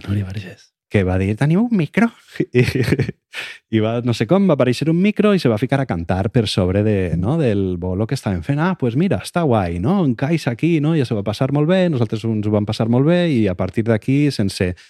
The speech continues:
Speaker 2: No ens vam asseure a fi-, signar un contracte i a partir d'ara Màquina de Turing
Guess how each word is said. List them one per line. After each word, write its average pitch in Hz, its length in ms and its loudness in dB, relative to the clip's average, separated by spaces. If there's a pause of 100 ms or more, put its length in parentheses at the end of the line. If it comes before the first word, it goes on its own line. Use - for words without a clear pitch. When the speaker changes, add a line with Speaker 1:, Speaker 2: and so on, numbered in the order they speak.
(140)
Speaker 2:
No 120 80 0
ens 110 160 2
vam 139 160 2
asseure 117 360 2
a 95 40 -4
fi-, 117 160 -4
signar 107 320 -2
un 101 80 -2
contracte 90 400 -6
i - 20 -8
a 90 140 -6
partir - 240 -6
d'ara 120 240 -4
Màquina 107 240 -6
de 85 80 -8
Turing 110 480 0